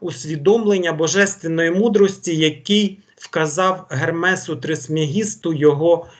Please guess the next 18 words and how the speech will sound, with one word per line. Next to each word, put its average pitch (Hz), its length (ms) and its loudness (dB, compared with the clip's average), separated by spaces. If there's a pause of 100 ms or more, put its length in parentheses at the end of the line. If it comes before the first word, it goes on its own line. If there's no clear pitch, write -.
(120)
Пеймандр. 143 760 0 (800)
Ми 214 120 4
всі 226 320 -4
чули 226 460 0
про 170 360 2
Гермеса 165 600 0
Трисмегіста, 143 920 -4
про 156 300 -2
його 170 460 2 (280)
смарагдову 151 840 -2
скрижаль, 156 720 -2 (420)
про 185 300 2
великі 190 480 2
герметичні 170 840 0
аксіоми, 165 800 2
про 147 180 0
герметичний 175 760 0
корпус 190 760 2